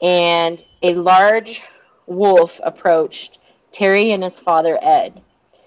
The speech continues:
They said that it was larger than any wolf that they had ever seen, um,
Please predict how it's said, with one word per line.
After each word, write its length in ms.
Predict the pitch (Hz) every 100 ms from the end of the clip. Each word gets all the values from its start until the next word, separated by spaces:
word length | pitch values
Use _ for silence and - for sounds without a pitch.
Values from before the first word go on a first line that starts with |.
| _ _ -
They 60 |
said 140 | 180 180
that 120 | 175
it 40 |
was 120 | 175
larger 300 | 185 185 208
than 180 | 220 220 -
any 220 | 185 214
wolf 500 | 247 202 180 196 - _ _ -
that 180 | 180
they 120 | 196 180
had 120 | -
ever 220 | 160 190
seen, 580 | 196 - 175 170 170 196 _ _ _ _ _
um, 420 | 170 160 147 147